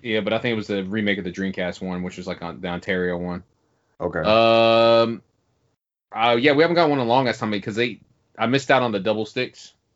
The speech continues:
Speaker 1: controllers that came out for the P S four 'cause I think they had a Kickstarter for it in Japan. And they're
Speaker 2: Oh.
Speaker 1: fucking, they're fucking expensive now to get now. I was like, "I missed out
Speaker 2: Ooh.
Speaker 1: on that." They're, like, five,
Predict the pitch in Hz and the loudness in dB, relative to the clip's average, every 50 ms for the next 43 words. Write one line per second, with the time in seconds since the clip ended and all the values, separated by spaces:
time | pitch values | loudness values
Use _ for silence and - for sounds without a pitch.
0 | _ - 113 - - 123 117 113 104 110 101 - 120 110 110 107 - 110 95 - | _ -16 -10 -4 -2 -2 0 -2 -2 -4 -6 -6 -4 -4 -4 -4 -4 -8 -10 -6
1 | - 117 110 - - 127 127 131 131 127 - _ _ _ _ _ - 110 104 104 | -4 -4 -4 -4 -4 -6 -4 -4 -4 -6 -10 _ _ _ _ _ -8 -6 -4 -4
2 | 104 117 110 107 104 110 101 92 - 120 107 - - 101 95 92 92 - - 95 | -2 -2 -2 -2 -2 -2 -2 -4 -4 -6 -8 -6 -4 -4 -4 -4 -6 -6 -6 -6
3 | 95 92 92 95 92 - - 101 98 98 95 92 90 _ _ _ _ _ _ _ | -6 -6 -6 -8 -10 -10 -8 -8 -6 -6 -6 -6 -8 _ _ _ _ _ _ _
4 | _ _ _ _ _ - 80 90 95 98 98 113 123 120 113 127 127 - - - | _ _ _ _ _ -8 -4 -2 0 4 6 8 8 8 8 6 4 0 -8 -14
5 | - - 117 110 - 131 127 - 117 113 - 127 123 120 113 101 107 110 107 104 | -8 -6 -4 0 2 2 2 2 -2 -4 -2 -2 -4 -2 -2 -2 -2 -2 -2 -2
6 | 98 104 101 98 104 101 98 95 95 - 98 101 101 101 101 101 113 143 151 151 | -2 -4 -6 -6 -6 -6 -8 -8 -10 -10 -8 -8 -6 -6 -4 0 4 6 6 6
7 | 139 131 101 98 98 101 101 98 - - 101 107 110 107 101 - _ - 104 104 | 6 4 2 0 -4 -10 -10 -10 -8 -6 -4 -2 -2 -2 -2 -4 _ -2 0 2
8 | 107 107 104 | 2 0 0